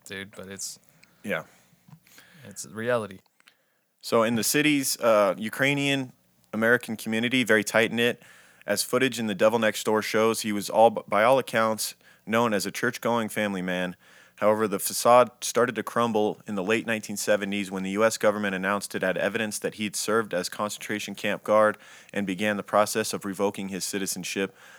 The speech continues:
Speaker 2: alleging that he had lied on immigration forms to hide his actions during World War Two. And so, yeah, I think what he had done, uh, that's what the, the part that blew me away later on in the docuseries, like, episode four or whatever, when they, when the K G B released,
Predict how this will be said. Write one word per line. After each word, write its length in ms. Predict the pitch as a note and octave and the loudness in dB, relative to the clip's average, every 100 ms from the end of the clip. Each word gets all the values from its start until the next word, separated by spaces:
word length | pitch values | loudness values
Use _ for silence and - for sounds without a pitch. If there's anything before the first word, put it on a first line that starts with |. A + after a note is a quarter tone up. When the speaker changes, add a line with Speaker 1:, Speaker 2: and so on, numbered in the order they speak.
| - | -12
Speaker 2:
alleging 380 | F#2+ G#2 G#2+ G2+ | -2 -2 -2 -4
that 160 | G2+ | -4
he 100 | - | -4
had 100 | G2 | -6
lied 360 | F2 F#2 G2+ G#2 | -2 4 6 6
on 160 | G2+ G2 | 2 -2
immigration 480 | G2 F#2+ F#2+ - | -4 -4 -4 -6
forms 380 | F2 F#2 F#2 F#2 | -8 -6 -6 -6
to 100 | - | -6
hide 200 | F2 F#2+ | 2 2
his 100 | F2+ | 2
actions 480 | F#2 F2+ - F#2 E2 | 2 0 0 -10 -10
during 260 | - F#2 F2+ | -8 -8 -6
World 220 | F2+ E2+ | -6 -4
War 120 | E2+ | -6
Two. 360 | E2+ - F#2 F2 _ _ - - _ _ _ _ _ _ _ - | -8 -6 -6 -6 _ _ -20 -20 _ _ _ _ _ _ _ -10
And 320 | G2 F#2+ F#2 | -6 -6 -6
so, 140 | - - | -8 -2
yeah, 160 | A#2+ | 0
I 40 | A2+ | 2
think 360 | D#3 D#3 - _ - A#2 | 0 -6 -10 _ -16 -8
what 180 | G#2+ A#2+ | -4 -2
he 100 | A2 | -2
had 100 | F2 | -2
done, 440 | G2 G2+ F#2+ F2+ _ _ _ _ _ _ - | -2 -2 -4 -10 _ _ _ _ _ _ -4
uh, 140 | F2+ - - - - | -2 -2 -6 -8 0
that's 220 | C3 - | 2 2
what 180 | C3+ G2 | -2 -2
the, 120 | G#2+ | -10
the 180 | F#2+ G#2+ | -8 -10
part 240 | - A#2+ | -2 -2
that 80 | A2 | -2
blew 180 | E2+ G#2 | -6 -6
me 120 | G2+ | -4
away 240 | F#2 F#2+ F#2+ | -2 0 0
later 260 | F#2+ F#2 | 0 -2
on 260 | F2+ F#2 G2+ | -2 -2 -2
in 80 | G2 | -4
the 80 | F#2 | -2
docuseries, 520 | F#2+ F#2+ F#2+ G#2+ F#2+ | -2 -2 -6 -4 -4
like, 160 | F2 | -4
episode 380 | F2+ F2+ - F2 | -6 -8 -8 -10
four 260 | - F2+ F#2 | -6 -4 -2
or 40 | |
whatever, 340 | F2 F2 E2+ F2 | -2 -4 -4 -6
when 180 | E2+ E2+ | -8 -10
they, 220 | E2 E2 _ _ _ - - | -10 -12 _ _ _ -20 -14
when 160 | G2+ F#2+ | -8 -6
the 80 | F2+ | -6
K 240 | - G2 | -4 -6
G 140 | F#2 | -4
B 420 | F#2+ G2+ G2 F#2+ - | -6 -4 -4 -6 -8
released, 480 | G#2 G2 G2+ - | -8 -4 -4 -6